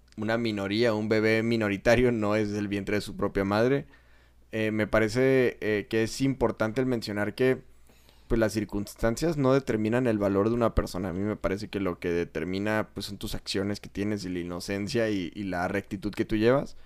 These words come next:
Pero no se puede determinar eso antes de nacer, güey. No podemos irnos a un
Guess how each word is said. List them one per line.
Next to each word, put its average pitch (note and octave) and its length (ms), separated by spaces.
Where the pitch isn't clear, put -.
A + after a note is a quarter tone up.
Pero A2+ 160
no A2+ 160
se A#2 100
puede A#2+ 180
determinar G#2 380
eso G#2+ 200
antes G#2 220
de F#2+ 80
nacer, F#2 340
güey. F#2 140
No F#2+ 160
podemos G#2 340
irnos G#2+ 400
a F#2+ 120
un G2+ 340